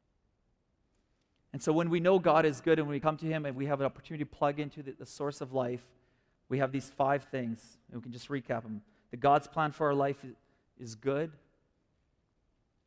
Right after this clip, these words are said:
That God all gives us what we need and not what we deserve. That God puts our good above his own good. That he suffers for us. He does not say yes to every request.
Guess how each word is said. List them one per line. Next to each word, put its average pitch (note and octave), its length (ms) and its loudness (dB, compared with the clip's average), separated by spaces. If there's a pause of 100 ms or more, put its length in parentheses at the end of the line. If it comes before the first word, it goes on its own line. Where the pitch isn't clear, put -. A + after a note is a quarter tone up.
(320)
That B2+ 100 -4
God C#3+ 180 6
all D3 160 6
gives C#3 320 -2
us - 360 -4
what C#3 180 0
we C3+ 100 2
need D3+ 360 0 (100)
and B2+ 140 -12
not C3 240 -4
what C3+ 120 -2
we C3 100 -4
deserve. B2 500 -8 (1400)
That C#3 100 0
God D#3 200 2
puts - 340 -2 (320)
our D#3+ 320 8
good D#3 240 6
above C3+ 240 4
his B2+ 200 -4
own C#3+ 240 -2
good. D3 260 -4 (380)
That B2 60 -18
he A#2 80 -14
suffers - 600 -8
for C#3 220 -2
us. C#3 280 -8 (1700)
He D3+ 100 -4
does C#3 260 0
not D#3+ 320 0
say E3+ 120 -4
yes D3 440 0
to D3+ 120 -4
every C#3 240 -4
request. C3 640 -8